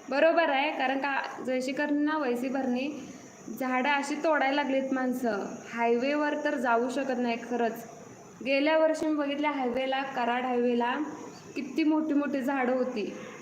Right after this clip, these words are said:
ते सर्व तोडलीत. आणि आत्ता जर आपण त्या रोडने गेलो ना, तर एवढा उन्हाचा चटका भेटते ना की बोलून सोय नाही.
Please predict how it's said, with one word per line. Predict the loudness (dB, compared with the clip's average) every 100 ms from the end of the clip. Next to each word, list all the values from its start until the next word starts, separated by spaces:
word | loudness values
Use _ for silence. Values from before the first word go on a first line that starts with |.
| -8
ते |
सर्व | -6 -2 0 0
तोडलीत. | 0 -2 0 0 0
आणि | -2 -2
आत्ता | 0 -2 -2 -2
जर | 0 0
आपण | 0 -2
त्या | 0 0
रोडने | 0 0 0
गेलो | 2 2 0
ना, | -2
तर | -2
एवढा | 0 2 2 0
उन्हाचा | 0 -2 -4 -4
चटका | -6 -4 -2
भेटते | -2 -2 -2
ना | -2 -2
की | -4
बोलून | -2 0 0
सोय | -2 -2
नाही. | 0 -2